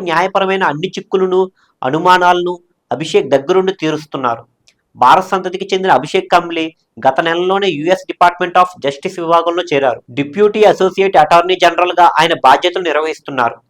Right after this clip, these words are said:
న్యాయపరమైన చిక్కుల్లో ప్రస్తుతం ట్రంప్కు ఈయనే అండగా నిలుస్తున్నారు.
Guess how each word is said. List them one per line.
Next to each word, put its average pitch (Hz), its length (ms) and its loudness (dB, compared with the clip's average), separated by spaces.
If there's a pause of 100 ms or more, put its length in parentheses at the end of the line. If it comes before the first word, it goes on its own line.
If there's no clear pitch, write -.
(200)
న్యాయపరమైన 165 720 0
చిక్కుల్లో 190 460 -4
ప్రస్తుతం 190 480 -4
ట్రంప్కు 143 640 -4
ఈయనే 151 200 -4
అండగా 160 360 2
నిలుస్తున్నారు. 143 580 -4